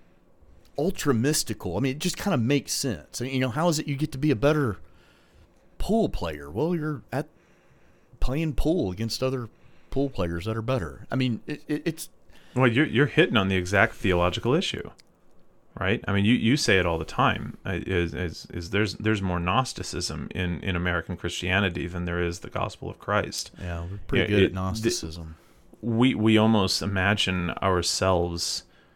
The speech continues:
Speaker 2: as just souls that are unfortunately trapped in these bodies, and so that we somehow, who cares? Our souls can just meet online.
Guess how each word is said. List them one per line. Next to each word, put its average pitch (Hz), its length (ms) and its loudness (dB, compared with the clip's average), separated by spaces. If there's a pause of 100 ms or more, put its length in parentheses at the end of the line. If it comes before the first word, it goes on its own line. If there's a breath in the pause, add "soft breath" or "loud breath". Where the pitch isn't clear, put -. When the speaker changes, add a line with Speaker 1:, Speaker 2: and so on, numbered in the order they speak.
(280 soft breath)
Speaker 2:
as 92 260 0
just 95 280 0
souls 98 600 2
that 87 340 2 (120)
are 101 160 2
unfortunately 95 840 -2
trapped - 400 -2
in 90 100 -2
these 85 180 -2
bodies, - 760 4
and 90 520 0
so 92 220 0
that 90 220 -2
we 92 100 -2
somehow, 90 680 0 (1000 loud breath)
who 113 140 0
cares? 104 640 2
Our 95 160 0
souls 120 460 0
can 104 180 -4
just 87 200 -6
meet 90 280 -2
online. 87 680 -2